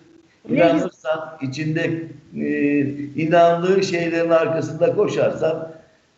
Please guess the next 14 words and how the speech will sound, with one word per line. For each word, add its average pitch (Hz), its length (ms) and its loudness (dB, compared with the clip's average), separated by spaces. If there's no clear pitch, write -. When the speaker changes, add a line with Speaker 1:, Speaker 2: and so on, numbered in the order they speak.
Speaker 2:
heyecan 175 640 2
varsa 165 480 0
başarı 156 380 -2
geleceğine 143 720 0
kendi 139 320 -2
şahsıma 120 460 0
inanıyorum. 135 680 -2
Partimin 127 540 2
de 135 320 -2
Türkiye 156 360 0
genelinde 127 520 2
başarılı 120 440 -2
olacağına 113 460 0
inanıyorum. 117 720 -2